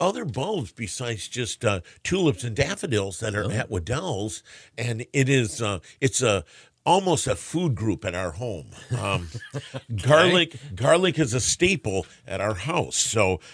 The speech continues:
Speaker 1: we, uh, we have a good crop of garlic that we can talk about.
Speaker 2: All right, we'll talk about those and more, and your comments and questions, three eight two, four two eight zero, one eight seven seven, three eight two, four two eight zero,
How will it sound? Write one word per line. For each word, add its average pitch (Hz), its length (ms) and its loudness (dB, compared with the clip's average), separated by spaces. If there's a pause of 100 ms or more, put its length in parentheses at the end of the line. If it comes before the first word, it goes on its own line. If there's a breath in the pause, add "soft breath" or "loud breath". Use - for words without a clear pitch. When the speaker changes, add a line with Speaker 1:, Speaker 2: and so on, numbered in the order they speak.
(120 loud breath)
Speaker 1:
we, 120 260 4
uh, 101 180 0 (120)
we 113 120 0
have 110 140 -2
a 90 140 -6
good 117 260 -6
crop 107 320 -12
of 85 100 -12
garlic 139 400 -4
that 78 120 -10
we 78 100 -10
can 92 140 -12
talk 147 240 -4
about. - 240 -16
Speaker 2:
All 85 340 -6
right, 117 140 -2
we'll 123 120 -4
talk 95 180 -6
about 101 220 -2
those 127 440 0
and 110 340 -2
more, 131 380 0
and 110 260 0
your 113 180 2
comments 123 440 -2
and 123 100 -4
questions, 139 520 -2
three 117 280 -4
eight 139 220 -2
two, 151 260 -2
four 127 260 -2
two 139 240 -2
eight 135 180 -2
zero, 135 360 0
one 127 320 2
eight 120 220 0
seven 139 320 -2
seven, 143 420 -2
three 110 300 -4
eight 101 180 -4
two, 104 260 -2
four 101 300 -4
two 98 300 -4
eight 92 220 -6
zero, 110 360 0